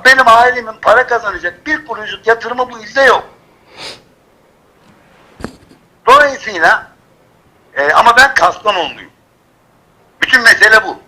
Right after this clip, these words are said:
Ben Kastamonluyum. Ben gerçek Kastamonluyum.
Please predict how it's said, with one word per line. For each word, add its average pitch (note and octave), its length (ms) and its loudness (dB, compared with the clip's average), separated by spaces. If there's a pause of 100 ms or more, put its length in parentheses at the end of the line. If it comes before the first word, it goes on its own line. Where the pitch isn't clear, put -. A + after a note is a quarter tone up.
(720)
Ben C4 100 -2
Kastamonluyum. D3+ 800 -4
Ben C#4+ 180 4
gerçek G#3 420 0
Kastamonluyum. G#2+ 680 -4